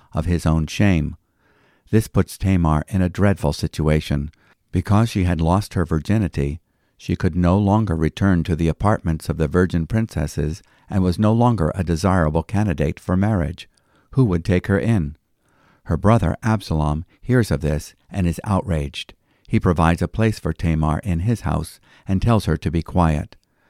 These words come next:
She most likely wanted to tell the king,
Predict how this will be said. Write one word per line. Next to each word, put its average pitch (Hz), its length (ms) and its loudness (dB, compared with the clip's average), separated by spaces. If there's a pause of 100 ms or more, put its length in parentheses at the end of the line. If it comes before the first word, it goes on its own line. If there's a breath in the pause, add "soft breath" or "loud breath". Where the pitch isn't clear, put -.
(200)
She - 160 -2
most 85 280 2
likely 92 280 0
wanted 78 380 0
to 76 80 -2
tell 78 240 0
the 76 140 -2
king, 80 400 -2